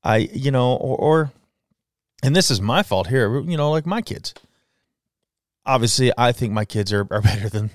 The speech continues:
you know, other kids out there, which, you know, that's just me, I'm biased. But my kids are also lazy and drive me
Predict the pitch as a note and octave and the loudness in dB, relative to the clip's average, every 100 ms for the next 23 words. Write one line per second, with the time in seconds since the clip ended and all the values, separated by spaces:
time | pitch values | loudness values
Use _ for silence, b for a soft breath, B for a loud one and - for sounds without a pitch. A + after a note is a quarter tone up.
0 | - A#2+ G#2 F#2 - A2+ G#2+ A2+ F#2+ F#2 | -12 -6 -4 -4 -2 -2 -2 -4 -4 -2
1 | E3 C4 A#3 A3 C#4 B3+ B3 - G#3 - | -4 -4 -8 -8 -6 -2 -2 -4 -6 -4
2 | F3+ D#3 D#3+ - G#2+ - _ _ _ _ | -4 -4 -4 -4 -6 -10 _ _ _ _
3 | _ _ _ _ B2+ C#3 C#3 C3+ A2+ G2 | _ _ _ _ -6 -4 -2 0 0 0
4 | G2 G2 G2+ G#2 A2+ C3+ - G#2 F2+ G2+ | -2 -4 -4 -4 -4 -6 -6 -10 -8 -2
5 | A#2 B2 C3+ A2 G#2+ A2+ A2 | 0 2 0 -2 -2 0 -2